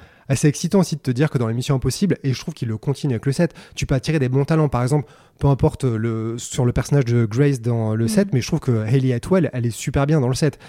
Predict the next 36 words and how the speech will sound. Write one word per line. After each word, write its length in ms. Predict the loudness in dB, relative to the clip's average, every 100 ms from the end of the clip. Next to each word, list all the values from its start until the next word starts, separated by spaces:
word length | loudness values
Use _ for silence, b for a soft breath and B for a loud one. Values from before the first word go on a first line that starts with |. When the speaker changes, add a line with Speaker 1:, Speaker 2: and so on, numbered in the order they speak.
| B
Speaker 1:
Elle 80 | -4
amène 220 | 0 2
Speaker 2:
Oui. 60 | 2
Speaker 1:
une 80 | 0
espèce 240 | -2 -4
d'énergie. 640 | 2 4 4 4 2 2 2
J'ai 120 | 2 0
l'impression 400 | 0 0 0 2
que 200 | 2 2 B B B B
elle, 140 | -4 -4
vraiment, 340 | 0 4 4
elle 40 |
arrive 180 | 4 2
à 60 | 0
créer 220 | 2 4
un 80 | 4
truc 220 | 2 0
avec 100 | 0
le 60 | 0
personnage 420 | 0 2 2 2
qui 140 | -4
pourtant 340 | -2 -2 0 0
est 60 |
pas 160 | 2 2
génial 280 | 2 2 2
sur 120 | 2
le 60 | 0
papier. 280 | 0 -2 -2 -2
Speaker 2:
Oui, 180 | 0 4
Speaker 1:
Mais 20 |
Speaker 2:
je 40 |
Speaker 1:
elle 100 | 4
Speaker 2:
suis 20 | 6
Speaker 1:
a 20 |
un 20 |
Speaker 2:
d'accord. 60 | 4